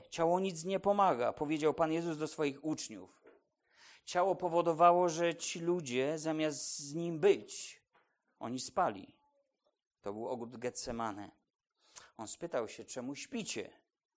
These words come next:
Módlcie się, abyście nie popadli w pokuszenie”, czyli nie ulegli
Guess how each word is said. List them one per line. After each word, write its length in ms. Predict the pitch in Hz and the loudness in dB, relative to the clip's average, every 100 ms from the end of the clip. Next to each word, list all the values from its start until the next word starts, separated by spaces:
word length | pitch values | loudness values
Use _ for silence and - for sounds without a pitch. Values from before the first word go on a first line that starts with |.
| _ _ _ _ _ _ - | _ _ _ _ _ _ -6
Módlcie 440 | 147 226 - 135 | 0 0 -2 -8
się, 280 | 113 - - | -6 -8 -8
abyście 460 | - 127 131 - 139 | -8 -8 -8 -4 -2
nie 120 | 135 | -2
popadli 520 | 135 131 143 135 135 | -6 -4 -4 -2 -8
w 80 | - | -10
pokuszenie”, 800 | 127 - 120 - 135 120 92 90 | -12 -10 -14 -10 -10 -10 -12 -18
czyli 280 | - 117 110 | -18 -16 -14
nie 160 | 117 127 | -12 -10
ulegli 680 | 123 123 151 127 95 95 | -8 -4 -4 -6 -12 -16